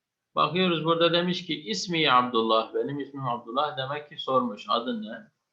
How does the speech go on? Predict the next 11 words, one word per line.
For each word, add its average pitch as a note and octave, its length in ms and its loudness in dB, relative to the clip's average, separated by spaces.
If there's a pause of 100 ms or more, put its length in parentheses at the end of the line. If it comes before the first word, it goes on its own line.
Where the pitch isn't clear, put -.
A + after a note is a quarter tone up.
(760)
Esselamu C#3+ 600 2
aleyküm. D#3 600 0
Ve A#2+ 60 -2
aleykümüsselam. A#2 960 0
"Mesmuke?" C#3+ 800 0 (680)
"İsmi C3 400 -2
Abdullah." A2+ 720 2 (760)
Sonra D#3 300 2
buraya E3+ 200 6
geçtik. E3 500 -2
Baktık, C#3 360 0